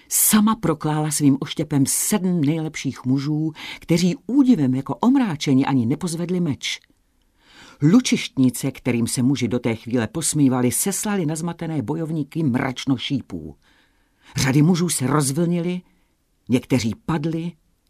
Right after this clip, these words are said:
jiní se belhali k blízkému lesu, někteří se snažili ještě navzájem se povzbudit,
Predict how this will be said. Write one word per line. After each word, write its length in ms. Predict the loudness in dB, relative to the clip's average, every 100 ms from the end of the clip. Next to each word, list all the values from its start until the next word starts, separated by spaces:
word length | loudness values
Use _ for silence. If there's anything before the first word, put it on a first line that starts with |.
| _ _ _ -2
jiní 380 | 4 4 4
se 160 | 2 0
belhali 420 | 0 -2 -2 -4
k 80 | -4
blízkému 580 | -6 -8 -8 -4 -2 -2
lesu, 440 | -4 -4 -4 -6 -8 -20 -8 0
někteří 400 | 2 2 -2 0
se 140 | 0
snažili 480 | 0 0 0 0 0
ještě 260 | 0 0 0
navzájem 560 | 0 -2 -4 -4 -4
se 160 | -4 -4
povzbudit, 840 | -2 -2 -2 -2 -2 -2 -4